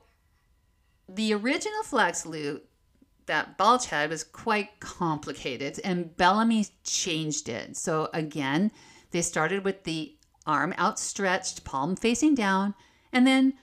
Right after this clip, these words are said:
turning upward at the end of the pledge. So the arm is stretched out in front of your body, high above your head, you know, stretched out. Can you see a little problem that might have occurred with this and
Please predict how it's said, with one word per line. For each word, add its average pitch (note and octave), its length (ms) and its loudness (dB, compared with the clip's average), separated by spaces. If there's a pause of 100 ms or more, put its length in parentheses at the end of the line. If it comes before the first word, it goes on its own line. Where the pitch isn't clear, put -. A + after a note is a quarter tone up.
(260)
turning C#4+ 500 2
upward E3+ 580 -2
at - 140 -4
the - 120 -8
end D3 400 0 (120)
of D3+ 260 -10
the C3+ 280 -6 (180)
pledge. - 440 -4 (120)
So - 180 -2
the D#3+ 120 -2
arm D#3+ 240 -2
is D#3+ 120 -8
stretched - 560 -6
out E3+ 380 0 (260)
in E3 80 -14
front D#3+ 240 -4
of E3 80 -8
your E3 160 -6
body, D3 600 -8 (540)
high D3 240 -6
above D3+ 300 -6
your D#3 80 -12
head, C#3 460 -10 (280)
you D3+ 100 -10
know, C#3 240 -10 (200)
stretched - 400 -14
out. C3+ 260 -8 (540)
Can D#3 140 -6
you E3+ 320 -4 (420)
see D#3 340 -6
a D#3+ 100 -4
little D#3 260 -4
problem E3+ 580 -2 (280)
that - 180 -6
might D#3+ 180 4
have D#3 100 -2
occurred D#3 320 -4
with G#3 140 -6
this G#3+ 220 -4
and C#4 160 -6